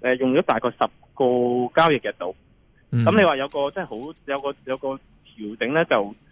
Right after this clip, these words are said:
Speaker 1: 就算冇調整，原則上可以用一個時間嚟換取一個和緩啲嘅調整空間，我覺得都 OK。但係因為有個，有個，呃，有個，要，要，要去有一段時間係要，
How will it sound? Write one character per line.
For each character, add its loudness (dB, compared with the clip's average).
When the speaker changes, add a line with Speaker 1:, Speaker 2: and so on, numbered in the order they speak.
Speaker 1:
就 2
算 -2
冇 2
調 0
整， -2
原 0
則 2
上 0
可 0
以 -4
用 -4
一 -8
個 -2
時 -6
間 2
嚟 -6
換 -8
取 -4
一 0
個 2
和 -4
緩 -10
啲 2
嘅 2
調 2
整 2
空 4
間， 6
我 0
覺 0
得 4
都 0
OK。 -4
但 0
係 0
因 -4
為 -2
有 -2
個， -14
有 -6
個， -2
呃， 2
有 2
個， 0
要， -2
要， 0
要 0
去 2
有 6
一 0
段 -2
時 -8
間 -2
係 -4
要， -4